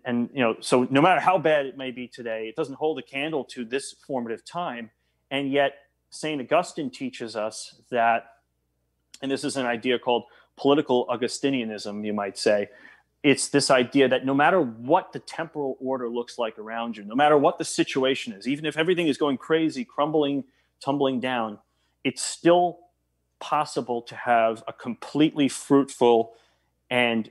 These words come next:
nourishing relationship with God individually and within your faith community. And God will pull it, pull you through, uh, no matter what the,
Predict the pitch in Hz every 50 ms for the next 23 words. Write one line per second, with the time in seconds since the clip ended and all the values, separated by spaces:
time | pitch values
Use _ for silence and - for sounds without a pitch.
0 | _ _ - 120 117 120 127 143 151 143 139 - - 143 131 127 123 120 - 117
1 | 117 113 113 120 127 117 - 127 110 - - 123 - - 110 - - - 113 113
2 | 113 113 117 - - - _ _ _ _ _ _ _ _ _ _ _ _ _ -
3 | 139 135 131 127 123 135 120 - 135 131 135 131 131 127 117 113 113 113 107 -
4 | 131 123 123 120 117 113 110 104 - - 131 131 131 - - 120 117 113 110 110
5 | 104 107 107 110 113 - - 127 117 113 113 113 110 - - 123 131 139 143 139
6 | 123 120 110 - - - 175 170 147 127 - - _ _ _ _ _ _ _ -
7 | - 135 123 117 123 151 156 131 120 120 123 _ _ _ _ _ _ - - -
8 | 131 123 135 151 147 123 110 107 107 _ _ _ _ _ _ _ _ - 131 123
9 | 120 117 117 113 120 120 127 135 147 139 127 113 110 113 117 123 131 131 - -
10 | 135 127 123 120 113 113 113